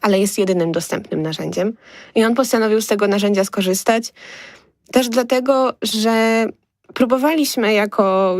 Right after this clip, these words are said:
jako biuro i Franek sam, em, w jakiś sposób działać tutaj wcześniej w tym temacie, ale te działania po prostu, no właśnie, nie przynoszą aż takich efektów, co też widać. To znaczy przez ostatnie dwa lata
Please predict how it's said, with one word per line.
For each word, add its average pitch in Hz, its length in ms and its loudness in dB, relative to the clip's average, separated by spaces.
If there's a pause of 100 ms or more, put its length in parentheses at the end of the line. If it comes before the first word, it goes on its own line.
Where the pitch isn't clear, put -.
(120)
jako 202 240 0
biuro 233 260 2
i 208 120 0
Franek 190 380 -2
sam, 202 400 0
em, 180 600 2
w 180 40 0
jakiś 208 340 0
sposób 196 500 -2
działać 185 420 0
tutaj 190 320 -2
wcześniej 180 460 -2
w - 40 -14
tym 185 160 -2
temacie, 190 460 0
ale 262 220 0
te 247 140 -8
działania 233 360 0
po 233 120 -10
prostu, 220 460 -2 (520)
no 240 100 2
właśnie, 208 320 0
nie 196 120 2
przynoszą 226 420 0
aż 214 140 -2
takich 214 280 -2
efektów, 214 400 0
co 226 120 -2
też 240 220 0
widać. 226 560 0
To 185 120 -2
znaczy 208 520 0 (640)
przez 226 240 0
ostatnie 240 420 0
dwa 220 220 0
lata 226 440 0